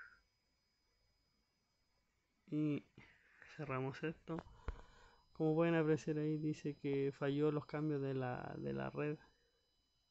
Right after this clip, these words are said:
ya que no detecta l-, la tarjeta Wi-Fi o la tarjeta U S B red.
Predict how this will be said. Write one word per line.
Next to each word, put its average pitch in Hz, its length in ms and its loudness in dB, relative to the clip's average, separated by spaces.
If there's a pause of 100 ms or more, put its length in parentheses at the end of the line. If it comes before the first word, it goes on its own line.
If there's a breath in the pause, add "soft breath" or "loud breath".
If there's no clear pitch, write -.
(720)
ya 139 140 0
que 139 140 2
no 143 140 2
detecta 135 520 -2
l-, 131 440 0
la 135 120 0
tarjeta 131 800 -2
Wi-Fi 143 640 0
o 139 60 2
la 131 120 -2
tarjeta 143 640 -4
U 147 160 0
S 143 180 -6
B 139 280 -2
red. 143 220 -8